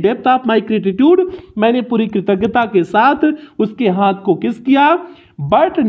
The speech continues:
not knowing utters", लेकिन मुझे नहीं पता था utters के बारे में, Means किसके बारे में, Utters means उद्बिलाव के बारे में मुझे नहीं पता था। "I was quite unprepared",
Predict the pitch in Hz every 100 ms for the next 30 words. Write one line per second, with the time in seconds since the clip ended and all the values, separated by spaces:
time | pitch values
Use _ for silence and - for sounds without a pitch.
0 | 196 208 294 392 392 302 139 - - 165
1 | 202 285 349 370 359 233 214 175 - 143
2 | - - _ _ _ _ _ - 175 208
3 | 240 285 240 208 247 196 160 240 - 269
4 | 277 277 277 269 - 214 262 269 - 233
5 | 226 233 240 202 120 - - 165 214 302
6 | 302 330 381 381 - - 220 254 240 262
7 | 320 - 190 220 247 262 285 - 190 180
8 | 220 247 320 285 233 233 262 247 233 226
9 | 190 196 240 226 262 262 262 320 - -
10 | - 185 247 294 294 - 240 247 311 311
11 | - 285 311 302 294 247 214 151